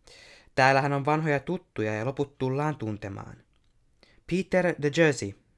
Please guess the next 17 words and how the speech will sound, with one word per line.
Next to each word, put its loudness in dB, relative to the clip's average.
navigaattori. -4
Mun -2
kapitaan. -4
Ramon 2
de 2
Esperanza, 0
ensimmäinen 0
perämies. -6
Täällä. 4
José 2
de -2
Suriarrain, 0
toinen 2
perämies. -10
Nere 4
kapitana." -2
Lopulta -4